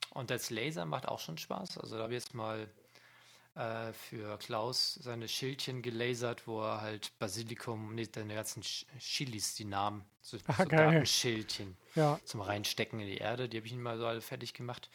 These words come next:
Speaker 2: Hm.
Speaker 1: Und da hab ich mal ausprobiert, das waren so zweieinhalb Millimeter dicke Brettchen.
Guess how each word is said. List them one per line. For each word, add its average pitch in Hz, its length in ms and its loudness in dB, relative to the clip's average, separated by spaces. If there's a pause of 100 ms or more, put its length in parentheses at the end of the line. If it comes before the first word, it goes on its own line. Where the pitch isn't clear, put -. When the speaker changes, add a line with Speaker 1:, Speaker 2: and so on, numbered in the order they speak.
(280)
Speaker 2:
Hm. 147 240 0
Speaker 1:
Und 123 60 -2
da 107 60 0
hab 117 60 0
ich 123 60 -4
mal 120 80 0
ausprobiert, 123 380 0
das 120 120 -6
waren 110 140 -4
so 104 260 -6 (1200)
zweieinhalb 117 840 0
Millimeter 117 400 -6
dicke 113 220 -6
Brettchen. 165 540 -6